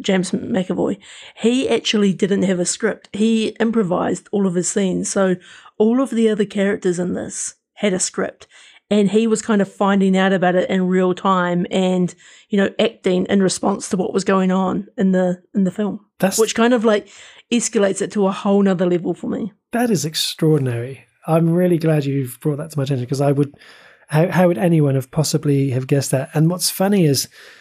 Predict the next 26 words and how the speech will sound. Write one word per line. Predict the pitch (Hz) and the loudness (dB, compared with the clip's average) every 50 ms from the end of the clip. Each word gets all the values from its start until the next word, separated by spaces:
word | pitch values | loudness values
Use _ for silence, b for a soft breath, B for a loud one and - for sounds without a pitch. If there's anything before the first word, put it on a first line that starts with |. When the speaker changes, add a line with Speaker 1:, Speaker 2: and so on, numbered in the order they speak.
| B B B B B B B B _ _ _ _ | B B B B B B B B _ _ _ _
Speaker 2:
when | 226 170 156 165 165 | -2 0 2 2 4
he's | 165 151 143 135 - - - - | 4 2 2 0 -2 -4 -6 -6
talking | - - - - 190 196 - - 196 175 147 135 127 123 120 120 - _ _ _ _ _ _ _ _ - | -6 -6 -2 -2 -2 -2 0 0 0 2 2 2 0 -2 -4 -8 -16 _ _ _ _ _ _ _ _ -8
to | - - 156 147 143 139 139 139 135 135 135 135 135 131 127 127 127 123 123 - _ | -4 0 2 2 2 2 2 2 0 0 0 0 0 0 0 -2 -2 -4 -8 -10 _
the, | - 135 123 120 120 120 | 0 0 2 2 0 -2
the | 120 139 123 | -2 -4 -6
police | - - 135 135 151 151 - | -4 -2 2 2 2 2 2
officer, | 147 120 - 120 - 139 120 | 0 -2 -2 -2 -2 0 0
just | 131 139 - - - | 0 -2 -2 -2 -4
to | 127 | -6
jump | 117 - 143 135 127 131 | -2 0 0 0 0 0
into | 143 131 127 120 135 131 | 0 -2 -2 -2 -2 -2
anyone | 127 127 127 123 | -2 0 0 0
who | 127 | 0
hasn't | 127 123 135 151 | -2 -2 -4 -4
watched | 156 156 147 - | -4 -6 -4 -2
the | 139 | 0
movie, | 131 131 123 139 | 0 2 2 2
it | 151 | 0
won't | 151 143 139 | 0 0 0
make | 135 127 - | -2 -2 0
any | 139 131 123 | 0 0 0
sense | - 160 143 147 - | 0 0 -2 0 -2
yet, | - 147 156 147 | -4 -4 -2 -2
but, | 143 127 | -2 0
uh, | 135 135 123 | 0 -2 -2